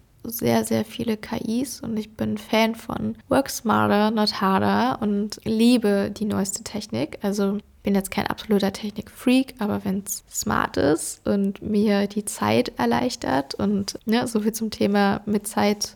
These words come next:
respektvoller <laughs> umgehen und, äh, die anders nutzen, dann ist das halt auch einfach geil.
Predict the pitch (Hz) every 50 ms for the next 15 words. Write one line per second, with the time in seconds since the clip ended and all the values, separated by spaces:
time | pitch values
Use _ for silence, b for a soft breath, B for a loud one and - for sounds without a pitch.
0 | - - 220 214 - - - 226 226 226 - - - 233 220 214 214 202 220 -
1 | 220 214 220 214 220 220 226 233 240 262 294 - - 208 208 208 196 202 208 -
2 | - - 214 202 196 196 - 220 - 208 202 202 196 202 - - 208 214 - -
3 | 220 233 294 - - - _ _ - - 208 196 208 208 - - 196 - - 208
4 | - - - 202 - - - 226 226 233 - 262 - -